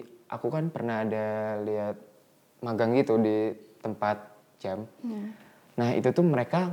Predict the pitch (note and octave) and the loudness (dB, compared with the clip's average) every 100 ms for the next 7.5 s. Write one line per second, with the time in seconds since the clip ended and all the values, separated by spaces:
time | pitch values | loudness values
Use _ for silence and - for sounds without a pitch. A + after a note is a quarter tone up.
0 | - - C3 D3+ C#3+ C3 D#3 D#3 C#3 - | -6 -6 -2 2 2 4 2 2 0 0
1 | C#3 C3+ C3 - - - - D3+ C3+ D#3 | 0 0 -4 -16 -20 -20 -4 -2 4 4
2 | C3+ B2 A#2+ A#2+ A2 A#2 C3+ A#2+ B2 C#3 | 4 2 0 0 0 0 0 0 0 -2
3 | D#3 - - - B2+ C#3 B2 A#2 C3 C3+ | -4 -10 -20 -6 0 0 0 -2 -2 -2
4 | - A#2+ B2 G#2 G#2 G#2+ A2 A#2 A#2 A2+ | -2 -2 0 -2 -4 -2 -2 -2 -2 -4
5 | - A2 A2+ G#2 - - C3 C#3 D3 C#3+ | -6 -8 -6 -10 -10 -2 2 4 4 4
6 | D#3 F3+ G3 G3 D3 A#2 B2+ - F3+ A3+ | 6 8 8 6 2 -6 -6 -4 -2 -2
7 | G#3 C3 A2+ A#2+ A#2 | -2 -2 0 0 -2